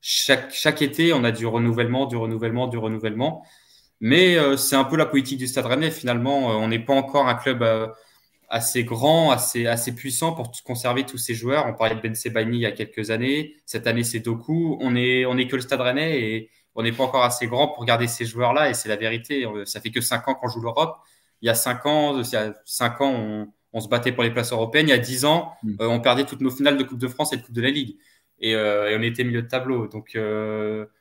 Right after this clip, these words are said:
Speaker 1: donc je pense qu'il faut plutôt saluer, euh, cette... Euh, cette évolution.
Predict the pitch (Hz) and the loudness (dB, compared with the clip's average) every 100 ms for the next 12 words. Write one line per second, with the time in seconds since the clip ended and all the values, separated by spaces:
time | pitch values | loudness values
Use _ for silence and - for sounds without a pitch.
0 | _ 123 - 151 - - 117 135 156 156 | _ -12 -4 -4 -4 -8 -8 -6 -2 2
1 | 143 135 147 143 117 117 - 113 113 107 | 2 2 2 2 2 -2 -6 -8 -6 -4
2 | 107 107 - _ - 123 123 127 131 131 | -4 -6 -10 _ -6 -2 0 2 2 0
3 | 127 135 147 196 | -2 -2 -2 -4